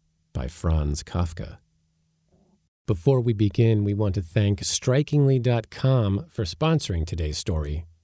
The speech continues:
Morning Short's website was built using Strikingly, and we've become big fans. It is incredibly easy to use.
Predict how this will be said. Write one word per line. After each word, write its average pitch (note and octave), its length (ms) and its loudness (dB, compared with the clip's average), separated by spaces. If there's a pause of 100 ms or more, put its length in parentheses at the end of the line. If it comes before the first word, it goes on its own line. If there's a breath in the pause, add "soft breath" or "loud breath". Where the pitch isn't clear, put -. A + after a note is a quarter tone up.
(360)
Morning C3 320 4
Short's C#3+ 400 0
website E2 640 0
was D#2+ 160 -2
built E2 320 0
using D#2 300 0
Strikingly, C#2 680 -2 (280 soft breath)
and C#2+ 180 -2
we've F2 160 2
become F2 320 2
big D#2+ 220 0
fans. C2+ 540 -6 (340)
It G2+ 100 0
is G2 140 2
incredibly F#2+ 760 0
easy E2 380 2
to E2 140 -4
use. C#2+ 520 -6